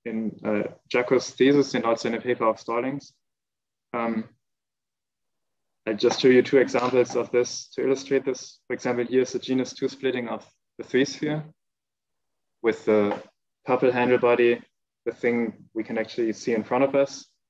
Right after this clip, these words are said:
the solid inside. The orange handle body is the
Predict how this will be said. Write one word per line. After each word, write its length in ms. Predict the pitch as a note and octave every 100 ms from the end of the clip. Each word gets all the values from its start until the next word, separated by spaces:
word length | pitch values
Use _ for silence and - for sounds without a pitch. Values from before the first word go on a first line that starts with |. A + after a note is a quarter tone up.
| _ _
the 80 | A2+
solid 480 | - B2 A#2 A2 - - _ _
inside. 580 | B2+ B2 - C3 C3 - _ _ _ _ _ -
The 140 | A2
orange 420 | G#2+ - B2+ C3+
handle 260 | C3+ C3 B2
body 420 | A#2+ A#2 A2+ A2 G#2+ _ _
is 280 | A#2 - G2 - -
the 280 | A2+ A2